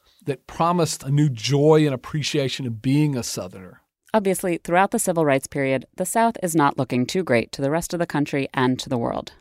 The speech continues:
Speaker 2: There are lynchings, and there was also voter suppression, sundown towns, separate drinking fountains and entrances, and all the horrors of Jim Crow. But then in the eighties, Southern Living offered a new way to appreciate the South, a whitewashed one, yes, but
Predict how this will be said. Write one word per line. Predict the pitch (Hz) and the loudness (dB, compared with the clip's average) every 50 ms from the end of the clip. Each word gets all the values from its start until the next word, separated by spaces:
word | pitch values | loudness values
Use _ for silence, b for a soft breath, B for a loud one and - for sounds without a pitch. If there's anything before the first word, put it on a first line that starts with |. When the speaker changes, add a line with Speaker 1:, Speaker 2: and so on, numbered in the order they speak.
| _ _ | _ _
Speaker 2:
There | - 170 175 | -6 -4 -2
are | 180 | -2
lynchings, | 175 180 180 180 170 - - - - 170 - - - | 0 0 0 0 -2 -4 -10 -10 -12 -14 -12 -8 -6
and | 147 135 | -4 -4
there | 131 135 | -2 -2
was | 135 143 | -4 -2
also | 147 143 135 - 156 151 | -4 -4 -4 -4 -6 -6
voter | 151 160 190 190 175 175 | -2 0 0 0 2 0
suppression, | 160 - - - - 113 113 - - - - - | -2 -6 -8 -8 -8 -8 -8 -8 -10 -10 -12 -12
sundown | - - - 196 202 190 170 139 131 123 | -10 -4 -2 0 0 2 2 2 2 0
towns, | - - - - - - - - - | -2 -4 -6 -6 -6 -8 -8 -10 -14
separate | - - - 151 - - 160 147 | -8 -6 -4 -4 -2 -4 -6 -4
drinking | - - 156 156 - 147 147 | -2 -2 -2 -2 0 -2 0
fountains | - 151 143 151 151 147 139 135 131 | 0 2 2 4 4 4 2 2 0
and | - - 123 117 - | -2 -4 -4 -2 0
entrances, | - 156 165 - 170 151 147 - 147 139 139 135 - - B B B B | 0 0 0 2 0 0 0 0 0 0 -2 -2 -6 -10 B B B B
and | - 143 139 - | 2 4 4 4
all | - 156 147 | 4 2 2
the | 143 151 | 2 2
horrors | - - 165 160 151 139 123 120 | 0 2 2 4 4 4 2 -2
of | 127 110 | -4 -4
Jim | - 127 120 120 | -2 0 -2 0
Crow. | - - - - - - - b b b b b b b b b b | 0 -2 -4 -4 -4 -8 -12 b b b b b b b b b b
But | - - | -8 -2
then | - 240 262 | 0 2 4
in | 277 | 4
the | 262 233 - 165 | 4 4 4 2
eighties, | 151 147 151 147 147 - - | 2 4 4 2 0 -2 -6
Southern | - - - 208 220 269 285 269 | -8 -4 -2 0 2 2 4 4
Living | 240 214 202 202 196 196 - | 4 4 4 2 0 0 2
offered | - 147 143 - 160 151 151 - - | 0 0 0 2 0 -2 -2 -4 -4
a | - | -2
new | 151 160 170 185 226 254 | -2 0 0 2 2 2
way | 233 170 131 123 120 | 2 2 2 2 0
to | 120 - 147 | -2 -4 -6
appreciate | 139 135 - - 123 117 - 127 120 117 - | -6 -6 -6 -8 -8 -6 -4 -6 -6 -6 -6
the | - | -8
South, | - - 262 262 214 - - - _ _ _ - | -8 -4 -2 -2 -2 -2 -4 -8 _ _ _ -6
a | 165 | -4
whitewashed | 156 160 160 185 196 214 - - 120 110 - - - | -4 -4 -2 -2 0 0 0 0 -2 -2 -2 -4 -6
one, | - - - 139 147 _ | -6 -6 -6 -8 -8 _
yes, | - 156 - - - - - _ - | -2 0 0 -2 -4 -10 -14 _ -6
but | - - - | -6 -6 -6